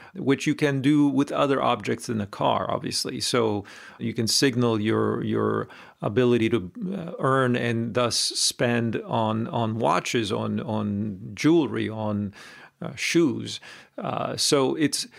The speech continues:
the car lost, in my opinion, that it used, I think it lost when, you know, back in the day in the nineties, sorry, not even ninety, earlier,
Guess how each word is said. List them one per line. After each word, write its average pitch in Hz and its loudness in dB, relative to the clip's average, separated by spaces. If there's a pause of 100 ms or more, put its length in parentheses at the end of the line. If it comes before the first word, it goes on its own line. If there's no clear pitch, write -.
(140)
the 147 -2
car 262 0
lost, 240 0
in 139 -2
my 131 2
opinion, 131 -2
that 120 0 (160)
it 135 -2
used, 180 2
I 156 2
think 226 -4
it 196 4
lost 175 2
when, 151 0
you 156 2
know, 147 2 (240)
back 170 0
in 175 2
the 151 2
day 131 2
in 127 0
the 120 0
nineties, 120 0 (360)
sorry, 139 4
not 120 2
even 117 0
ninety, 113 -2
earlier, 123 2